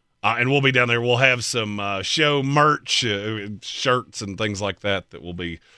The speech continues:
you know, throwing out to, to patrons. Uh, mainly, we have a very large bi-,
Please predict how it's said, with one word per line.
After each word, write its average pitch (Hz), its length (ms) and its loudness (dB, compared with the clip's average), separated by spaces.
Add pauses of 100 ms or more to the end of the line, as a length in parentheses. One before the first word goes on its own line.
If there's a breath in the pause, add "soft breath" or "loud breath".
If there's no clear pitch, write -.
(200 soft breath)
you 87 80 -12
know, 82 100 -8
throwing 107 440 0
out 95 260 -6
to, 95 200 -8 (140)
to 110 100 -6
patrons. 104 720 -2 (220)
Uh, 85 60 -12
mainly, 92 360 -8
we 87 120 -10
have 87 100 -10
a 80 60 -14
very 80 200 -14
large 78 280 -16
bi-, 85 220 -8